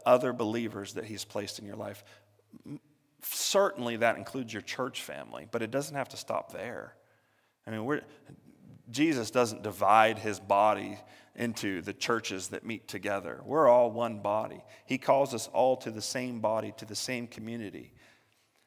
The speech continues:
And so he calls us to love one another. He calls us into community.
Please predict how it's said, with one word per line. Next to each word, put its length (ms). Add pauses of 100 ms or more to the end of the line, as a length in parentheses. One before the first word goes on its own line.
(520)
And 140
so 160
he 260
calls 460
us 120
to 120
love 280
one 140
another. 300
He 40
calls 300
us 140
into 400
community. 720